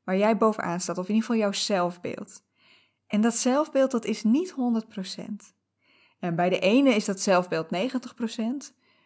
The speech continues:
eh, redelijk tevreden op een paar puntjes na. En bij een ander is dat zelfbeeld eerder vijfentwintig procent. Iemand die zich over heel veel dingen minder voelt. Nou, doordat dat zelfbeeld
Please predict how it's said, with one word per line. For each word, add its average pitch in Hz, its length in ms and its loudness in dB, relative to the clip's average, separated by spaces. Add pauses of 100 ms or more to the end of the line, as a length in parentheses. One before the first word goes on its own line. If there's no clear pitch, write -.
(140)
eh, 156 220 -8
redelijk 196 580 2
tevreden 190 560 2
op 190 120 -4
een 185 100 -2
paar 175 240 0
puntjes 160 340 -4
na. 196 300 -4 (760)
En 226 220 4
bij 240 180 4
een 233 120 -2
ander 262 300 0
is 262 120 -4
dat 226 140 -8
zelfbeeld 214 520 0
eerder 185 280 -2
vijfentwintig 190 880 -6
procent. 175 440 -12
Iemand 277 600 0 (560)
die 208 140 0
zich 220 260 -2
over 220 220 0
heel 208 260 0
veel 247 180 -8
dingen 196 600 -2
minder 180 440 2
voelt. - 500 -16 (1120)
Nou, 175 160 -6
doordat 262 360 4
dat 311 160 -4
zelfbeeld 208 760 0